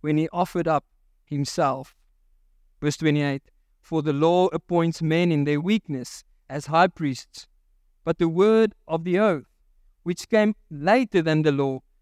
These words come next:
appoints a son who has been made perfect forever."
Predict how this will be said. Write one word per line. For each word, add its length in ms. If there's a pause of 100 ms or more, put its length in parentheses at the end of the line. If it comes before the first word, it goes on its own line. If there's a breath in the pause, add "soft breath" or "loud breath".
(140)
appoints 420
a 60
son 440 (440)
who 80
has 140
been 200
made 300
perfect 480 (680)
forever." 600